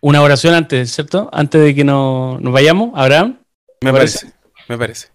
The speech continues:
Speaker 2: Oremos, oremos al Señor. Querido Padre y Señor, en este momento queremos agradecerte porque... a pesar de que al mirar alrededor vemos que está todo medio destruido y como que esto de Adán y Eva se fue replicando en la historia y ahora como que cada día va peor,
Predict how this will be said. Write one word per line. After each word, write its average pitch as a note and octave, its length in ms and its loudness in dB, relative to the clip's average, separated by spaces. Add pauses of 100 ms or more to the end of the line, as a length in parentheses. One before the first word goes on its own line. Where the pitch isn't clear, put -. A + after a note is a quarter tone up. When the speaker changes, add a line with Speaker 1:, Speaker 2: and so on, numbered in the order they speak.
(140)
Speaker 2:
Oremos, A2+ 300 -12 (160)
oremos B2 180 -10
al A#2+ 60 -12
Señor. - 240 -20 (1300)
Querido B2+ 300 6
Padre C3+ 200 6
y B2 40 2
Señor, C3 340 -2 (420)
en A#2+ 100 -6
este B2+ 140 -2
momento C3+ 340 2
queremos C#3 320 4
agradecerte C#3 680 2
porque... B2+ 540 0 (320)
a - 80 -2
pesar C#3+ 260 4
de F3 100 4
que D#3 80 4
al D3 60 4
mirar C#3 240 6
alrededor D#3 440 6
vemos D3 260 2
que - 100 -10
está - 180 0
todo F3 240 4
medio E3+ 220 4
destruido D3+ 720 4
y C#3+ 100 4
como C3 260 0
que C3 160 2
esto D#3 200 0
de D3 80 6
Adán D3 240 6
y C#3+ 120 4
Eva D#3+ 180 6
se C3+ 140 -2
fue C#3 140 4
replicando D#3 720 0
en D3 120 0
la C3 60 4
historia C#3+ 420 -2 (360)
y B2 140 0
ahora D3 240 8
como C#3 200 4
que A#2 100 0
cada C#3+ 240 6
día D3+ 160 6
va D3+ 140 6
peor, D3 360 2